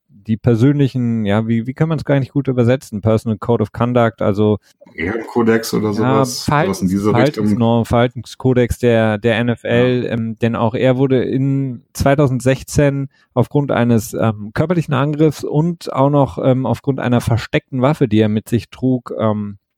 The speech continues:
Speaker 1: von der Liga jetzt bestraft. Die Charges, ähm, die juristischen Strafen gegen ihn wurden fallen gelassen.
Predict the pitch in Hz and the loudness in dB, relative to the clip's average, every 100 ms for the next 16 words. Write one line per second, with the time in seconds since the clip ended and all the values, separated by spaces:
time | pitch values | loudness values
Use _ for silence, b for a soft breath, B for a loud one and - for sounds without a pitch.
0 | - - 123 127 123 135 127 120 - 127 | -20 -2 2 2 2 2 4 2 0 -4
1 | - 117 120 156 - 127 117 120 113 - | -2 0 2 0 0 0 2 2 0 0
2 | 120 131 139 123 - 117 110 107 104 104 | 0 0 0 -2 -2 -2 -2 -2 -4 -2
3 | 107 120 120 147 127 123 117 113 - - | 0 2 0 0 -2 -2 -4 -6 -8 -4
4 | 117 120 - 113 117 113 117 117 113 110 | 0 0 0 -2 -2 -2 -2 2 2 0
5 | - 131 170 160 151 143 156 | 0 0 2 2 2 0 -4